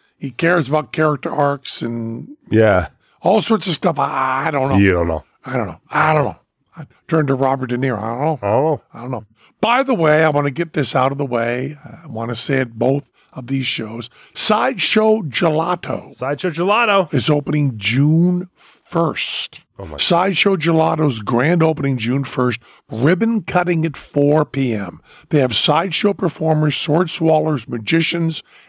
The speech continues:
Speaker 1: and all their, uh, scoopers
Speaker 2: Yeah.
Speaker 1: perform.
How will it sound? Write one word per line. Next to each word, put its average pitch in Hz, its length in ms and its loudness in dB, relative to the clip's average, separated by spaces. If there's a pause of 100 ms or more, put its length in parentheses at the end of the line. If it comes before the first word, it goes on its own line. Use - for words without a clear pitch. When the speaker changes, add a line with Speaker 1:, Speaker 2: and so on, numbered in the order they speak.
(120)
Speaker 1:
and 160 520 0 (260)
all 156 340 2
their, 156 380 2
uh, 147 200 4
scoopers 156 800 0 (200)
Speaker 2:
Yeah. 120 280 2
Speaker 1:
perform. 247 500 0